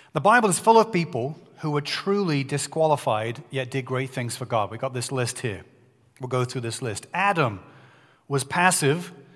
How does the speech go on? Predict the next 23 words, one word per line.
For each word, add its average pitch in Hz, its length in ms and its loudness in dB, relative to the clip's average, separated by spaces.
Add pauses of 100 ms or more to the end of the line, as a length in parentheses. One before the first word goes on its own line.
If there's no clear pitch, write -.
(440)
yet 143 140 0
started 151 340 4
the 139 80 -2
human 135 280 0
race. 113 460 -2 (240)
Kind 127 180 -6
of 117 40 -6
a 117 60 -10
big 110 200 -10
deal. 92 220 -12 (920)
Noah 180 280 6
got 180 240 4
drunk 170 380 4 (160)
after 139 240 0
saving 139 380 0
the 131 60 0
world. 98 360 -4 (1500)
Abraham 185 540 4
lied, 156 420 6 (540)
yet 139 120 -6
became 143 280 -2
the 135 80 -2
father 120 480 -2